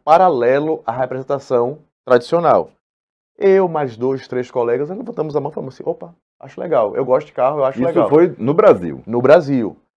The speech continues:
Speaker 1: O produto tinha acabado de ser lançado no Japão, mas ainda estava em processo de, tipo, vamos mandar pras subsidiárias pra
Speaker 2: Ah,
Speaker 1: ver o que que elas
Speaker 2: tipo,
Speaker 1: acham.
Speaker 2: validar, né,
Speaker 1: É,
Speaker 2: assim,
Speaker 1: vamos ver quem é que,
Speaker 2: um
Speaker 1: quem é que
Speaker 2: negócio que
Speaker 1: topa.
Speaker 2: novidade, né?
Speaker 1: É, e a gente tava com o, o pessoal do Brasil muito interessado em novidades.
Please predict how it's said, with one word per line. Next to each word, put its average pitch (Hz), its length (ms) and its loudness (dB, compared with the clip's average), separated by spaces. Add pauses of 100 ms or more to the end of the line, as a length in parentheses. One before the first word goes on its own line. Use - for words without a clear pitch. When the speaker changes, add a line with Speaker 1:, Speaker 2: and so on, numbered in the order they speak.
(140)
Speaker 1:
O 120 100 -8
produto 135 380 4
tinha 151 160 -2
acabado 135 380 6
de 180 60 -14
ser 202 60 -2
lançado 156 240 -2
no 151 80 -6
Japão, 143 640 0 (180)
mas 135 220 0
ainda 156 180 -2
estava 160 480 2
em 175 100 -6
processo 165 540 0
de, 165 100 -10
tipo, 139 340 -10 (280)
vamos 160 240 0
mandar 139 280 0
pras 131 180 -2
subsidiárias 131 960 -2 (360)
pra 143 120 4
Speaker 2:
Ah, 143 40 8
Speaker 1:
ver 147 220 -2
o - 40 -6
que 165 100 -4
que 170 80 -4
elas 151 200 6
Speaker 2:
tipo, 131 120 0
Speaker 1:
acham. 139 640 8
Speaker 2:
validar, 101 200 4
né, - 100 0
Speaker 1:
É, 226 100 8
Speaker 2:
assim, 147 80 8
Speaker 1:
vamos 190 260 0
ver 180 140 6
quem 185 260 -4
é 190 80 -2
que, 190 120 -12
Speaker 2:
um - 60 -12
Speaker 1:
quem 180 220 0
é 196 60 2
que 240 100 -6
Speaker 2:
negócio - 20 -8
que - 60 -12 (280)
Speaker 1:
topa. 110 180 0
Speaker 2:
novidade, 95 640 -2
né? 101 120 -6
Speaker 1:
É, 131 300 4
e 139 100 -2
a 147 40 2
gente 151 160 -6
tava 160 300 4
com 165 320 2
o, 143 680 0
o 123 40 -8
pessoal 147 220 -4
do 151 60 -2
Brasil 147 380 2
muito 160 380 -4
interessado 160 600 2
em 185 180 -6
novidades. 160 680 0